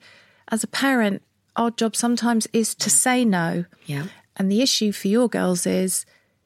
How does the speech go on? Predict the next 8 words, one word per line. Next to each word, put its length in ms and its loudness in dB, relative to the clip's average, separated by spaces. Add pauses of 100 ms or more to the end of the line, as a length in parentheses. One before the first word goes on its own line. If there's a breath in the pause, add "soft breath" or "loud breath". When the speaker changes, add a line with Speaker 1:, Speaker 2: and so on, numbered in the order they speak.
(400)
Speaker 1:
how 260 0
can 220 -2
you 100 2
help 240 -2
them 120 0
develop 360 -2
resilience? 720 -4 (280)
Speaker 2:
Yeah, 220 -6